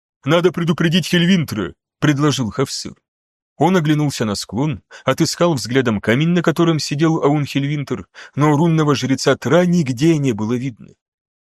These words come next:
Хафсер вновь посмотрел на вюрдмастера. Жрец прижал к губам указательный палец, схватил Хафсера за руку и потащил к лесной опушке.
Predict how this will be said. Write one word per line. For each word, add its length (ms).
Хафсер 520
вновь 380
посмотрел 520
на 80
вюрдмастера. 640
Жрец 440
прижал 400
к 40
губам 320
указательный 560
палец, 460
схватил 460
Хафсера 460
за 180
руку 320
и 140
потащил 600
к 60
лесной 400
опушке. 640